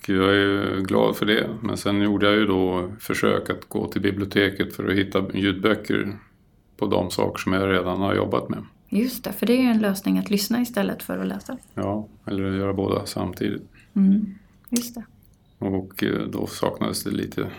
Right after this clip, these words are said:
Speaker 1: eh, utbildningsmaterial för det. Men nu har jag ju hittat rätt i alla fall, va? Så att, eh, det känns bra.
Speaker 2: Vad skulle du säga dina starkaste sidor som du, eh,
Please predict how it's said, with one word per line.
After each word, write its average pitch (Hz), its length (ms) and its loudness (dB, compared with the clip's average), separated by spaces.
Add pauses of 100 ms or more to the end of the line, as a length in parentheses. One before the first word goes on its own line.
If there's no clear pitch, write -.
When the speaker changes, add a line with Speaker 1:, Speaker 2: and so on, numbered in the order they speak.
(220)
Speaker 1:
eh, 95 340 -4
utbildningsmaterial - 1800 -6
för - 100 -8
det. 107 140 -6
Men - 200 -6 (1300)
nu 131 120 6
har 120 120 8
jag 117 160 4
ju 107 160 2 (400)
hittat - 280 0
rätt 107 220 4
i - 20 4
alla 110 200 4
fall, 110 300 4
va? 69 200 -4
Så - 180 -6
att, - 240 -12
eh, 64 60 2
det 64 160 2
känns - 380 -8
bra. - 220 0 (960)
Speaker 2:
Vad 214 160 2
skulle 233 160 2
du 233 40 4
säga 214 840 6 (320)
dina 208 320 4
starkaste 214 800 2
sidor 220 540 4
som 202 320 4
du, 185 420 4
eh, - 200 -2